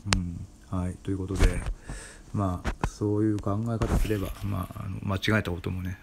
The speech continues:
うん、あの、プラスになるなっていうことです。<laughs> はい。ということでね、皆さん。えー、エックスディーシーですけど、これも、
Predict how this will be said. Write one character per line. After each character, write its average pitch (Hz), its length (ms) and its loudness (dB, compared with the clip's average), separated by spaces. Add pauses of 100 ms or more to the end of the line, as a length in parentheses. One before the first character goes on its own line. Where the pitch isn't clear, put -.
う 98 40 -2
ん、 92 280 -2
あ 95 80 0
の、 92 80 0
プ - 140 -4
ラ 95 80 4
ス - 120 -2
に 104 80 4
な 104 120 2
る 92 60 -6
な 90 120 -4
っ - 20 -12
て - 160 -10
い - 40 -6
う 98 40 -8
こ 98 100 -6
と 95 80 -6
で 92 100 -6
す。 - 180 -8 (480)
<laughs> 381 500 6
は 110 240 4
い。 - 120 -4
と - 100 0
い 110 60 4
う - 20 2
こ 104 80 2
と 101 80 2
で 95 60 0
ね、 92 240 -4
皆 92 160 -4
さ 90 100 -6
ん。 87 60 -8 (320)
え 98 160 2
ー、 98 140 8
エ - 20 -
ッ 107 40 0
ク - 80 -10
ス 127 120 -2
デ 117 60 0
ィ - 20 -2
ー - 20 -2
シ - 80 -2
ー 101 40 4
で 92 40 2
す - 80 -8
け 92 60 -4
ど、 98 240 -6 (520)
こ 139 120 0
れ 147 100 8
も、 151 340 4